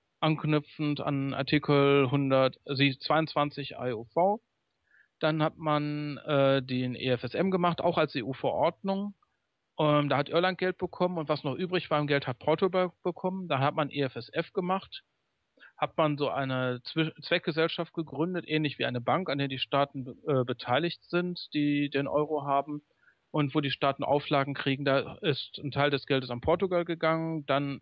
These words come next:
Griechenland im Rahmen der Umschuldung, ähm, und hat, äh, extrem harte Auflagen gekriegt, im Rahmen der Umschuldung vor allem, ähm, zweitausendzwölf, Februar, März.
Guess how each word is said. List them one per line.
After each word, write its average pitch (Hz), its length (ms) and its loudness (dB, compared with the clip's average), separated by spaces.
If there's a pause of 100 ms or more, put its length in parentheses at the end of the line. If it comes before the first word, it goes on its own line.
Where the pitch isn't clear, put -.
(120)
Griechenland 151 600 0
im 143 100 -6
Rahmen 135 240 0
der 123 100 0
Umschuldung, 170 680 -2 (580)
ähm, 143 720 4 (100)
und 131 600 -4 (1000)
hat, - 320 -2 (320)
äh, 131 460 2 (160)
extrem 139 500 -2
harte 143 240 0
Auflagen 165 420 -2
gekriegt, 165 560 -6 (340)
im 143 80 -6
Rahmen 139 220 2
der 135 100 0
Umschuldung 143 480 -4
vor 113 140 -4
allem, 135 220 -4 (420)
ähm, 131 500 -2 (220)
zweitausendzwölf, 135 1400 0 (160)
Februar, 143 400 0
März. 127 400 -2